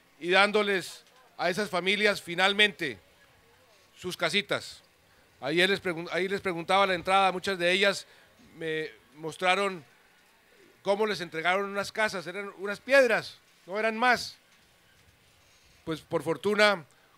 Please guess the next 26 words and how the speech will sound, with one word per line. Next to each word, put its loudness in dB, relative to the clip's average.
con -2
esta -2
fundación, 0
¿cómo -6
se -8
llama 0
la -6
fundación -8
que -4
ayudó? -4
Mujer -2
y 0
Familia. 0
¿Dónde -6
está 0
la, 0
la -6
directora -2
de 2
la -4
fundación? -4
Las -6
felicito -2
porque, -4
muy -4
bien. 2